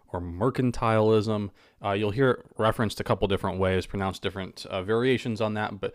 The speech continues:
I'm gonna be using mercantilism. Uh, that's the way I was kind of taught, uh, and so we're gonna be focusing on, on them first. Now, mercantilism is actually kind of an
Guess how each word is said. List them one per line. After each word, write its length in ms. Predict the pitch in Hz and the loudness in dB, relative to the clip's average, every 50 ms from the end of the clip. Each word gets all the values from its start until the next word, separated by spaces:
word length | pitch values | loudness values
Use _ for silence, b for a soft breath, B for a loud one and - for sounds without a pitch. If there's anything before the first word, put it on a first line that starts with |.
| b b b b | b b b b
I'm 120 | 139 147 | 4 6
gonna 120 | 151 131 120 | 6 6 6
be 40 | 113 | 6
using 360 | 110 110 107 104 104 101 98 | 4 2 2 0 0 -2 0
mercantilism. 840 | 104 110 104 - 104 87 - 98 90 92 92 85 95 90 92 92 - b b b b b b | 0 0 0 0 -2 -6 -6 -4 -4 -4 -4 -4 -6 -8 -10 -10 -14 b b b b b b
Uh, 80 | - 104 | -6 -4
that's 180 | 101 98 - - | -4 -4 -4 -4
the 80 | - | -4
way 140 | 101 98 98 | -2 0 2
I 160 | 95 92 95 | 2 0 0
was 180 | 107 95 98 - | -2 -6 -10 -10
kind 180 | - - 101 | -8 -6 -6
of 80 | 95 - | -6 -6
taught, 420 | - - 104 98 95 - - - - | -6 -4 -2 -2 -2 -2 -6 -10 -10
uh, 60 | 98 | -8
and 120 | 101 98 - | -8 -8 -6
so 60 | 110 | -4
we're 80 | 110 113 | -4 -4
gonna 100 | 107 104 | -4 -4
be 60 | 98 | -6
focusing 420 | - 110 101 95 95 - - 95 | -4 -4 -4 -4 -6 -8 -8 -6
on, 260 | 92 90 92 90 87 - b b b b b b b | -4 -4 -6 -6 -8 -14 b b b b b b b
on 120 | 123 120 | -2 0
them 300 | 131 175 165 123 101 - _ _ _ | 2 2 2 0 -2 -4 _ _ _
first. 460 | - - 117 95 98 - - - - | -6 -2 -2 -2 -2 -4 -12 -16 -12
Now, 200 | - 110 110 107 | -8 -4 -4 -2
mercantilism 1080 | 101 104 104 113 151 196 190 190 147 - - 120 107 107 104 98 107 110 101 98 98 95 b b b b b b b b - | -2 -4 -2 -2 -2 -2 -2 -4 -6 -4 -4 -4 -4 -4 -4 -4 -4 -6 -6 -6 -8 -10 b b b b b b b b -8
is 680 | 117 113 113 110 110 107 104 101 98 - - - - - _ _ _ - - | -4 -2 -2 -2 -2 -2 -4 -6 -6 -8 -10 -12 -12 -14 _ _ _ -10 -6
actually 260 | - 160 - - 262 214 | -4 -4 -2 -2 -4 -4
kind 200 | - - 151 123 | -2 0 0 0
of 80 | 101 | 0
an 100 | 104 101 | -2 -4